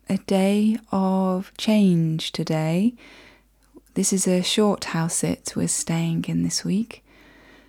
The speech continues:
and it's time to move out. So soon, we don't move out till tomorrow, but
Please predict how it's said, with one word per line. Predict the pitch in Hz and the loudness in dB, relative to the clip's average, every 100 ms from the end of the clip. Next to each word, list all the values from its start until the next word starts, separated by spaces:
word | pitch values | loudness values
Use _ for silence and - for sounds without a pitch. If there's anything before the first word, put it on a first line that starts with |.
| _ _ _ _ _ - - | _ _ _ _ _ -14 -4
and | 180 180 185 180 185 - | -2 0 2 0 -2 -4
it's | 196 - - | -6 -4 -4
time | 185 180 180 | -2 0 0
to | - | 0
move | 196 214 | 0 2
out. | 262 214 214 - - _ _ _ _ _ _ _ _ _ _ - - _ - | 2 2 0 -8 -16 _ _ _ _ _ _ _ _ _ _ -20 -20 _ -10
So | - 185 185 185 185 185 185 180 - _ _ _ _ | -4 0 2 2 2 2 0 -2 -6 _ _ _ _
soon, | - - - 240 202 175 190 233 269 - _ _ - - | 0 2 4 4 4 2 2 4 2 0 _ _ -16 -8
we | 180 | -2
don't | 226 226 | 2 6
move | 226 202 | 6 6
out | 185 | 2
till | - 180 | -2 -4
tomorrow, | - 170 160 156 170 175 - - - _ _ | -2 -2 -4 -4 -6 -8 -16 -20 -20 _ _
but | 180 170 | -4 -4